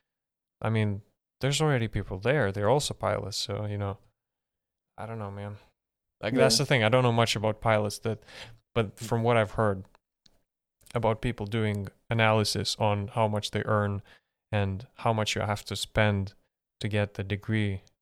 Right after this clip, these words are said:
Speaker 1: to get
Speaker 2: To
Speaker 1: the
Speaker 2: get the,
Speaker 1: flight
Speaker 2: yeah.
Speaker 1: hours needed so that you could become a commercial. It's, it's just like,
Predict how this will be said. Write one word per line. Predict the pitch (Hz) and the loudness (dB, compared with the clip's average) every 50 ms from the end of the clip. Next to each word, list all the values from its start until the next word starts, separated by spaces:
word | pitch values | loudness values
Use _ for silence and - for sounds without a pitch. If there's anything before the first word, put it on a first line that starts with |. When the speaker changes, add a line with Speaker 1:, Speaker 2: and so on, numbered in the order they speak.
| _ _ - | _ _ -10
Speaker 1:
to | - | -6
get | 101 107 104 101 - _ _ _ _ _ _ _ - | -4 -2 -2 -2 -4 _ _ _ _ _ _ _ -4
Speaker 2:
To | 123 | 0
Speaker 1:
the | 120 | 0
Speaker 2:
get | 117 | 2
the, | |
Speaker 1:
flight | 117 117 113 113 117 110 | 4 4 4 4 4 2
Speaker 2:
yeah. | - 117 | 4 4
Speaker 1:
hours | 113 113 110 107 104 98 107 | 4 6 4 4 2 0 0
needed | 107 113 120 120 107 110 104 101 101 | 0 2 2 2 2 2 0 0 0
so | - - - 107 107 | -2 -2 0 0 0
that | 104 107 104 101 - - | 0 0 -2 -2 -2 -4
you | 107 107 | -4 -4
could | - - 104 101 98 101 - _ _ _ _ _ _ _ _ _ _ _ - | -4 -4 -6 -6 -6 -8 -12 _ _ _ _ _ _ _ _ _ _ _ -8
become | 113 - - - 117 110 107 | -8 -6 -2 0 0 0 0
a | 101 | -2
commercial. | - - 101 101 101 98 - - - - - | -2 -2 -2 -2 -2 -4 -4 -8 -8 -8 -6
It's, | 110 - - - - | -4 -4 -4 -6 -4
it's | 117 113 - | -4 -2 0
just | - - - - 104 | 0 0 0 0 0
like, | - - - 110 - | -2 -4 -4 -10 -14